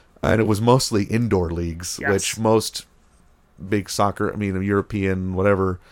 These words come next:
Speaker 1: uh, non-American soccer fans kinda scoff at.
Speaker 2: Yeah.
Speaker 1: I love indoor soccer. I think
Speaker 2: Me
Speaker 1: it's,
Speaker 2: too.
Speaker 1: I think it's amazing to watch.
Speaker 2: Me too.
Speaker 1: But it is a different sport.
Speaker 2: Can I,
Speaker 1: Yeah.
Speaker 2: can I tell you a little story about an indoor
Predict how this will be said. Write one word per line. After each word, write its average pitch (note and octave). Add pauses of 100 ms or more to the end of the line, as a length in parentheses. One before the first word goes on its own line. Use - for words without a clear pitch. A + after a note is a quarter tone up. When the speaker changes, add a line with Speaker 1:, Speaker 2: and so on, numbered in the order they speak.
(720)
Speaker 1:
uh, G2+ (100)
non-American A2+
soccer A#2
fans F2+
kinda F2
scoff F#2+
at. B1
Speaker 2:
Yeah. D3+ (360)
Speaker 1:
I A#2+
love F#2+ (140)
indoor -
soccer. -
I G2+
think -
Speaker 2:
Me C3+
Speaker 1:
it's, -
Speaker 2:
too. E3
Speaker 1:
I -
think A2+
it's G#2
amazing A2
to C3+
watch. D3 (200)
Speaker 2:
Me C3
too. -
Speaker 1:
But B2+
it B2+
is B2+
a C#3+
different D3
sport. B2 (180)
Speaker 2:
Can D#3+
I, D3
Speaker 1:
Yeah. G#2 (140)
Speaker 2:
can C#3+
I C3+
tell C#3+
you C#3
a C3
little B2+
story B2
about C3+
an C#3+
indoor D3